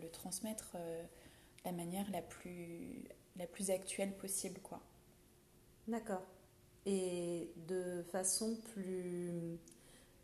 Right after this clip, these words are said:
Speaker 2: générale, j'ai envie de dire, comment est-ce que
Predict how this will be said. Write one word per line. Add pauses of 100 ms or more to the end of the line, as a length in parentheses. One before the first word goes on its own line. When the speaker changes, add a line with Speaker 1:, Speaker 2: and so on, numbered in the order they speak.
(140)
Speaker 2:
générale, (140)
j'ai
envie
de
dire, (240)
comment
est-ce
que